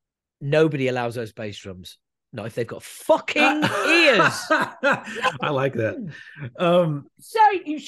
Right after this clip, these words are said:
Speaker 1: stupid Lars.
Speaker 2: I've got
Speaker 1: You
Speaker 2: a, uh,
Speaker 1: stupid cunt.
Speaker 2: I've got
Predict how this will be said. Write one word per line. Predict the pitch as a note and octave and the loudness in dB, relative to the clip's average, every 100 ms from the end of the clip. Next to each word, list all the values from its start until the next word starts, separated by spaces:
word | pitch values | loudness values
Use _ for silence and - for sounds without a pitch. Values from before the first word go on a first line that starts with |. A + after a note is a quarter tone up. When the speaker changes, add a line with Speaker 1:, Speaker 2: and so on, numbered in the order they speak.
| - G3 A4 A#4+ | -8 4 6 4
Speaker 1:
stupid | - F#4+ - - - _ _ - | 2 -6 -6 -18 -20 _ _ 0
Lars. | D#4 C4 F#3+ C#3 A#2+ - _ _ _ - D3 C3 - | 2 4 2 -2 -8 -20 _ _ _ -20 -18 -16 -2
Speaker 2:
I've | F3 F#3+ | 0 2
got | B3 | 4
Speaker 1:
You | G#3+ G#3 F#3+ | 6 8 6
Speaker 2:
a, | |
uh, | F3+ | 4
Speaker 1:
stupid | - A#4 A4 F#4 - | 0 2 2 0 -6
cunt. | B3 A3 C#3+ - - _ _ | -2 -2 -2 -12 -20 _ _
Speaker 2:
I've | F#3 F#3+ | -2 2
got | B3 | 4